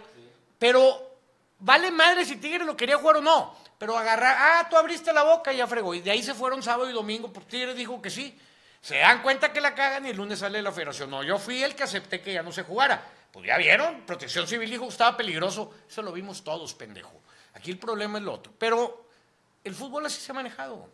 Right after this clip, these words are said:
Cruz Azul un día jugó un año con un pelado dopado, comprobado científicamente porque tenía un amparo.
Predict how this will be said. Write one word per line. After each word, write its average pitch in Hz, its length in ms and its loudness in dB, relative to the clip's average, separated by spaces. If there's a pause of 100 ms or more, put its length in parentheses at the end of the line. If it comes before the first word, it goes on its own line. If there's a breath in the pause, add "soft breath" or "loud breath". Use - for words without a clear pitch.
Cruz 202 180 -14
Azul 220 240 -10
un 254 100 -12
día 254 120 -8
jugó 247 200 -10
un 247 160 -8
año 240 260 -6
con 226 100 -12
un 226 100 -12
pelado 226 300 -4
dopado, 214 500 0
comprobado 180 540 -4
científicamente 190 720 -10
porque 165 160 -14
tenía 156 220 -16
un 190 100 -12
amparo. 190 400 -8